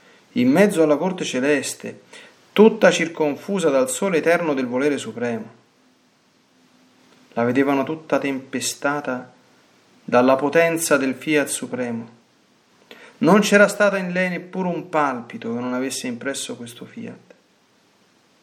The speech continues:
E attoniti la guardavano e le dicevano: "Ascendi,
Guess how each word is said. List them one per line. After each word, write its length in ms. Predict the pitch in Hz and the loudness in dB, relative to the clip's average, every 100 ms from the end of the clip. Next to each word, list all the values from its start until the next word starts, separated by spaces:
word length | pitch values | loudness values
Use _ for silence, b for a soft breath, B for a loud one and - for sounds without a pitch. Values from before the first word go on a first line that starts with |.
| _ _ _ | _ _ _
E 140 | - 131 | 0 2
attoniti 560 | 135 - 156 156 135 | 2 4 4 4 0
la 80 | 127 | -2
guardavano 480 | 123 123 147 151 135 | -2 2 4 4 2
e 20 | |
le 80 | 127 | -6
dicevano: 500 | 123 127 135 127 127 | -8 -6 -6 -4 -6
"Ascendi, 720 | 127 - - 117 113 107 - | -8 -8 -6 -6 -6 -10 -16